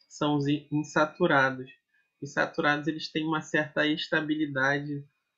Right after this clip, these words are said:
é, dentro dos alimentos, dentro do nosso organismo, tá bom? E aí, a rancidez, é, oxidativa, ela se dá em três etapas.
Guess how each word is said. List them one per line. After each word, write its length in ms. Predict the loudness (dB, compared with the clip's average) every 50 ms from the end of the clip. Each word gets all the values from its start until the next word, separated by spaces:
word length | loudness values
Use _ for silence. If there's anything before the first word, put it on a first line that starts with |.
| _ _ _ -6
é, 480 | -4 -4 -4 -2 -4 -4 -4 -6 -6 -8 -10 -16 _ _ _ _ _ _ _ _ _ _ _ _ _ _ _ _ _ _ _ -20 _ _
dentro 380 | -2 0 0 0 0 -2 -6
dos 180 | -4 -4 0 2
alimentos, 640 | 2 2 2 2 -2 -2 -2 -2 -2 -2 -6 -10
dentro 320 | -8 -6 -6 -6 -6 -6 -6
do 100 | -6 -4
nosso 320 | -2 -2 -2 -4 -6 -8
organismo, 800 | -10 -8 -6 -4 -4 -4 -4 -4 -6 -8 -10 -12 -14 -14 -14 -16 _ _ _ _ _ _ _
tá 80 | -8
bom? 400 | -6 -6 -4 -4 -4 -6 -6 -10 _ _ _ _ _ _ _ _ _ _ _ _ _ _ _ _ _ _ _ _ _ 2
E 100 | 4 4
aí, 300 | 4 4 4 4 2 2
a 100 | 2 2
rancidez, 840 | 0 0 0 0 0 -2 -2 2 4 4 6 6 4 0 -4 -10 -16 _ _ _ _ _ _ _ _ _ _ _ _ _
é, 340 | -2 -2 0 0 -2 -2 -2
oxidativa, 1040 | -2 -2 -2 -4 -10 -6 -2 0 0 0 0 -2 -2 0 0 0 -2 -4 -8 -8 -6 -2
ela 260 | 0 2 2 0 0
se 260 | -4 -10 -18 -20 -8 -2
dá 400 | 0 2 2 2 0 -4 -8 -18 _ _ _ _ -6
em 180 | -6 -6 -6
três 260 | -2 0 2 2 4
etapas. 640 | 2 0 -2 0 2 2 2 2 2 -4 _ -18 -18